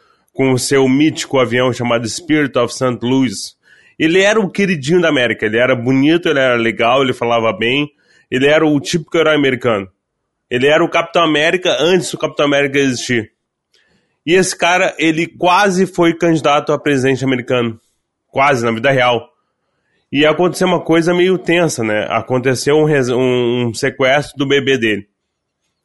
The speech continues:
O bebê Lindbergh foi sequestrado e daí ele saiu da campanha. E ele, por pouco, não foi um candidato da direita americana.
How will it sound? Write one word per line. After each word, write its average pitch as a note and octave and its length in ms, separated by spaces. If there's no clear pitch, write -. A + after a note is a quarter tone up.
O - 80
bebê A#2+ 280
Lindbergh B2+ 600
foi A2 160
sequestrado A2+ 800
e C#3+ 60
daí C3 200
ele C3+ 200
saiu C3 260
da C3 100
campanha. A#2 540
E C3+ 80
ele, D#3+ 140
por G3+ 360
pouco, G#3+ 460
não A#3 840
foi F#3+ 300
um G#3 100
candidato E3+ 800
da F3 220
direita F3 400
americana. G#2+ 520